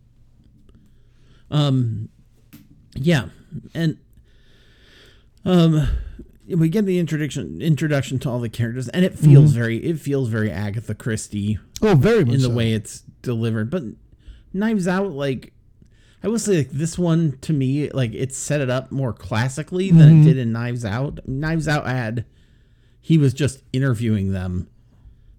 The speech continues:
Speaker 1: at the beginning,
Speaker 2: Mm-hmm.
Speaker 1: and that's how he learned more
Speaker 2: And we didn't
Speaker 1: about
Speaker 2: see
Speaker 1: them.
Speaker 2: him for a while. Like, there was a big inter-,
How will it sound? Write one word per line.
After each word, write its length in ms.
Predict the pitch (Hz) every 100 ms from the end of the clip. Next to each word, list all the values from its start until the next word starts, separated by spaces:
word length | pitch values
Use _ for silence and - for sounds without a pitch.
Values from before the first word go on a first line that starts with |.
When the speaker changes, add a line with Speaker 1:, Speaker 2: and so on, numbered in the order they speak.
| -
Speaker 1:
at 180 | 117 -
the 80 |
beginning, 540 | 107 104 104 101 90 110
Speaker 2:
Mm-hmm. 440 | 151 131 120 -
Speaker 1:
and 160 | 131 117
that's 220 | 110 -
how 140 | 117
he 160 | 107 107
learned 320 | 98 92 90
more 80 | 110
Speaker 2:
And 80 | 165
we 60 | 180
didn't 120 | 185
Speaker 1:
about 60 | 123
Speaker 2:
see 120 | 180
Speaker 1:
them. 100 | 143
Speaker 2:
him 60 | 131
for 140 | 135
a 60 | 113
while. 500 | 117 104 73 135 160
Like, 120 | 135
there 100 | 120
was 140 | 123 113
a 40 |
big 500 | 110 113 - 123 120 120
inter-, 460 | 120 110 104 104